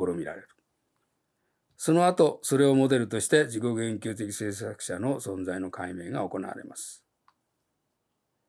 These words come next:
ハイデガーは根源学の理念を断念して、現存在の存在論へと転換したんですが、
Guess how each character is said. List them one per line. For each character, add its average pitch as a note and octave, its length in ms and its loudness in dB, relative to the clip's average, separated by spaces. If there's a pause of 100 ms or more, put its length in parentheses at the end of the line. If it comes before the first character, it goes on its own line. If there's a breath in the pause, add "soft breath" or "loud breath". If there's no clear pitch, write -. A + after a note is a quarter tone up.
(1160)
ハ - 120 4
イ - 20 0
デ F#3 100 8
ガ C#3+ 120 8
ー - 20 4
は A#2 400 4 (500)
根 D3 80 6
源 C#3+ 200 8
学 G#2 160 2
の F#2+ 100 0
理 G2+ 120 0
念 F#2+ 160 -2
を E2+ 60 -6
断 F2 200 -4
念 F2+ 220 -8
し - 100 -8
て、 - 360 -12
現 G#2 140 -2
存 G#2 240 -4
在 F#2 180 -4
の - 80 -10
存 F2+ 220 -10
在 F#2 180 -8
論 F#2 180 -14
へ G2 60 -8
と - 100 -10
転 F2+ 220 -8
換 E2+ 200 -6
し - 60 -4
た G2 120 -6
ん - 80 -18
で - 60 -20
す - 140 -12
が、 G#2 160 -10